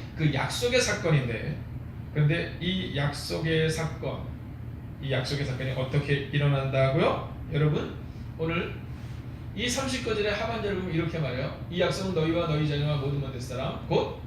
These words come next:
시-, 읽을까요? 시작. "주 우리 하나님이 얼마든지 부르시는 자들에게 하신 것이라" 하고. 아멘. 여러분,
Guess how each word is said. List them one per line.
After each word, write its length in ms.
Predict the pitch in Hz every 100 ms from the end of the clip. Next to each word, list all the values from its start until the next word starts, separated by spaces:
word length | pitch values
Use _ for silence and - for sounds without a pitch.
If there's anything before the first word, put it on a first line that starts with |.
| -
시-, 300 | - 185 160 -
읽을까요? 480 | 151 160 160 131 -
시작. 800 | - 170 160 135 123 196 - - - - -
"주 400 | - 196 180 170
우리 200 | 156 170
하나님이 680 | 160 170 175 160 151 135 -
얼마든지 760 | - 143 160 170 160 160 175 156
부르시는 560 | 160 180 180 190 196
자들에게 720 | - 139 139 135 143 202 - -
하신 320 | 156 151 156
것이라" 480 | 143 135 156 170 -
하고. 380 | 131 120 110 - - - -
아멘. 340 | 113 110 113 - 147 -
여러분, 380 | 147 165 190 -